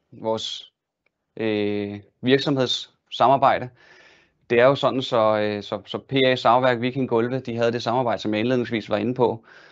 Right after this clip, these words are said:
hvor at, øh, P A Savværk skærer lamellerne til Viking, som så bliver samlet op ved Roslev, op i Skive. Og, øh, det er jo selvfølgelig også med til, at, øh, vi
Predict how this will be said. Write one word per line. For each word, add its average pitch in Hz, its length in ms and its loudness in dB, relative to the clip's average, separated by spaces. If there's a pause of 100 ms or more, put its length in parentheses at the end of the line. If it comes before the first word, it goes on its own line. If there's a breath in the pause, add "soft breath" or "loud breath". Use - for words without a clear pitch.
(140 soft breath)
hvor 113 240 4
at, 113 280 2
øh, 98 400 0 (220)
P - 60 -6
A 120 200 6
Savværk 117 400 2
skærer 101 460 -4 (600)
lamellerne 117 640 0 (140)
til 101 380 -4
Viking, 131 440 0
som 98 160 -8
så 110 120 -2
bliver 107 180 -2
samlet 117 480 -2 (320 loud breath)
op - 280 0
ved 113 160 2
Roslev, 110 460 -2
op 107 180 -4
i 110 40 -8
Skive. 117 440 -4 (600 soft breath)
Og, 104 360 2
øh, 104 60 -2
det 104 80 -6
er 127 60 6
jo 127 60 4
selvfølgelig 127 360 0
også 123 200 2
med 123 120 4
til, 123 160 -4
at, 113 360 -2 (120)
øh, 98 360 -4 (240)
vi 104 320 -2